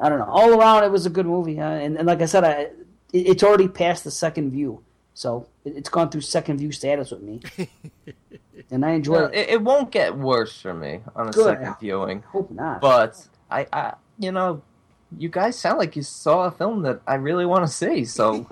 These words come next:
Speaker 3: <laughs> I'm hoping the second view maybe changes for me.
Speaker 1: I hope so,
Speaker 2: You shouldn't
Speaker 1: too.
Speaker 2: have spoiled the ending for yourself.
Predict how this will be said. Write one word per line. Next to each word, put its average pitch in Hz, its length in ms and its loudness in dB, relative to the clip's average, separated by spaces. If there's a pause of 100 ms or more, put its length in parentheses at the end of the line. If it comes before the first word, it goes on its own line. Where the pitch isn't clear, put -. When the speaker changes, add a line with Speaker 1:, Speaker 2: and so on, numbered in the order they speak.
(140)
Speaker 3:
<laughs> - 180 -6
I'm 165 140 2
hoping 233 340 4
the 170 100 0
second 196 400 2
view 349 300 -2
maybe 165 340 -4
changes 170 460 -6
for 120 80 -10
me. 113 300 -8 (1200)
Speaker 1:
I 190 80 2
hope 190 200 4
so, 208 140 2
Speaker 2:
You - 80 2
shouldn't 285 260 0
Speaker 1:
too. 147 60 -12
Speaker 2:
have 131 100 -12
spoiled 135 420 -10
the 120 160 -10
ending 117 300 -16
for 110 140 -20
yourself. 110 420 -20